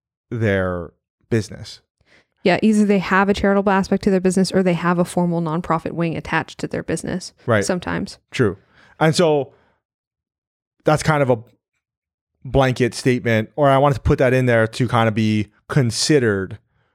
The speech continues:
Speaker 1: in this non, quote unquote, nonprofit, even though it might be a for-profit company, but they do,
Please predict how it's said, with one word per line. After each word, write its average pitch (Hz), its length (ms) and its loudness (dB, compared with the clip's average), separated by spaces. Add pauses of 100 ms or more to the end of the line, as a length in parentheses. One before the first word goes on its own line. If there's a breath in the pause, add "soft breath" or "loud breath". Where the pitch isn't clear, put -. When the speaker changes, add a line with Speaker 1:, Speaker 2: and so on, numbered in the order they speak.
(500)
Speaker 1:
in 120 360 2
this 113 440 2 (320)
non, 110 380 2
quote 120 240 2
unquote, 110 260 0
nonprofit, 101 680 0 (260 soft breath)
even 117 240 4
though 107 140 6
it 101 40 2
might 101 180 4
be 90 100 4
a 90 80 4
for-profit 92 580 2
company, 92 380 0
but 90 260 0
they 95 140 4
do, 90 440 0